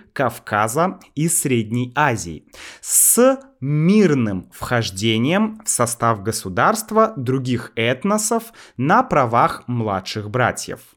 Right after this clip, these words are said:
М, пробившиеся к власти представители малых народов причиняли, как правило, вред российскому государству. Украинцы и белорусы — часть русского народа,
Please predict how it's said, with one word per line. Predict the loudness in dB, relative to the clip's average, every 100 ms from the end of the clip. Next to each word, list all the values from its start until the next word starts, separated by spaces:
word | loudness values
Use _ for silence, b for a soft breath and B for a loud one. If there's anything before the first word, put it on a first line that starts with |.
| _ _ _ _ B B -16 -16 -12 -4
М, | 0 0 0 -4 -4
пробившиеся | 0 2 4 2 2 0 0 0 -2
к | -2
власти | -2 2 2 0 -6
представители | -8 -6 -6 -2 -2 -2 -2 -4 -4
малых | 0 2 4 4 0
народов | 0 0 0 0 -4 -10 _ _ _
причиняли, | -4 -4 -2 0 2 2 2 0
как | -2 -4 -2
правило, | 2 2 2 0 -2
вред | -4 0 2 0 -2
российскому | -8 -6 -6 -8 -8 -8 -8
государству. | -8 -6 -2 -2 -2 -10 -14 B B B
Украинцы | -2 2 2 4 4 2 -2
и | -6 -4
белорусы — | -4 -2 0 2 2 2 2 2 2 B B B
часть | -2 0 2 0 -2 -8
русского | -8 -6 -8 -6 -4 -2
народа, | 0 2 2 0 -4